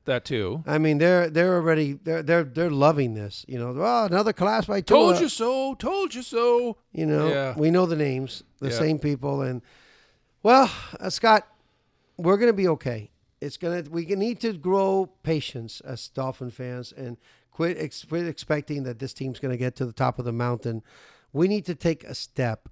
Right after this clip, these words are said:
Speaker 2: and hopefully that step is that somehow we pull off a miracle against Kansas City. I give us a two percent chance. We opened up four and a half points dogs.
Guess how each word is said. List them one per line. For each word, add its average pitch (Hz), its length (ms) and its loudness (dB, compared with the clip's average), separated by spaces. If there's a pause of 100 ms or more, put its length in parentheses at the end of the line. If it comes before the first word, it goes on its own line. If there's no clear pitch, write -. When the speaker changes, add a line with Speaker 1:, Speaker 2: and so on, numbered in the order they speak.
(160)
Speaker 2:
and 127 100 -6
hopefully 202 520 2
that 156 140 -2
step 151 320 -4
is 143 360 -4 (340)
that 131 160 -4
somehow 175 380 0
we 143 120 0
pull 135 200 -4
off 135 140 -2
a 127 80 -4
miracle 123 480 -2
against 120 460 -8 (560)
Kansas 120 360 0
City. 123 240 0
I 135 80 0
give 143 220 0
us 135 160 -2
a 120 80 -4 (260)
two 127 140 -2
percent 120 380 -8
chance. 113 340 -12 (280)
We 151 160 2
opened 185 260 2
up 170 120 0
four 156 240 -4
and 147 80 -2
a 135 40 -2
half 135 260 -4
points 123 300 -6
dogs. 127 560 -8